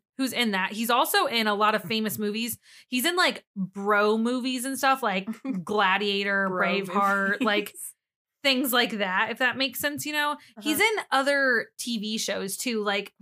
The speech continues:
Speaker 1: mm, I can't think off the top of my head, like, what he's in, but his name's Tommy Flanagan, right?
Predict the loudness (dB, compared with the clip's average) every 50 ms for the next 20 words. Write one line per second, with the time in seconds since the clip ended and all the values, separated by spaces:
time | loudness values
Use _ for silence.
0 | -20 -20 -18 -16 -12 -8 -6 -4 -4 -4 -4 -6 -8 -10 -12 _ _ _ _ _
1 | _ _ _ _ _ _ -8 -6 -4 -2 -2 -2 -2 -4 -8 _ -8 -6 -2 0
2 | 0 0 0 -2 -2 -2 -2 -2 -2 -2 -2 -2 -2 -2 -2 -2 -2 -2 -2 -2
3 | -2 -2 -2 -2 0 0 0 0 -2 -6 -14 -14 _ -6 -2 0 2 2 2 0
4 | 0 0 2 2 2 2 0 -2 0 0 2 2 2 0 -2 -6 -8 -10 -12 -14
5 | -16 -12 -6 -4 -2 0 0 -2 -4 -6 -12